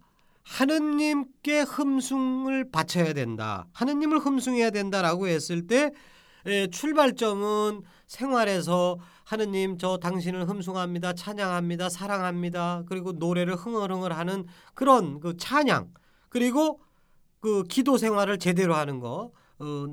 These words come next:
내 얘기도 하고 하느님의 뜻도 들으려고 하고 이렇게 하는 거, 어, 거기까지만 해도 훌륭한 신자, 그리고 하느님을 제대로 흠숭할 줄 아는 신자라고 칭찬을 받을 만은 하지만,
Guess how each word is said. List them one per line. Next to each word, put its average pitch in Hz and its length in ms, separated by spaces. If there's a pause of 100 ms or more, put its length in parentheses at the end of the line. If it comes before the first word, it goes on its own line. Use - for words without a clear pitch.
(140)
내 170 260
얘기도 165 320
하고 170 500
하느님의 175 540
뜻도 175 280
들으려고 165 540
하고 151 260
이렇게 175 220
하는 151 200
거, 135 180 (580)
어, 196 400 (140)
거기까지만 254 760
해도 240 540 (180)
훌륭한 226 640
신자, 185 500 (280)
그리고 202 460 (220)
하느님을 220 520
제대로 196 360
흠숭할 220 520
줄 190 160
아는 175 180
신자라고 180 600
칭찬을 208 480
받을 175 340
만은 175 280
하지만, 202 580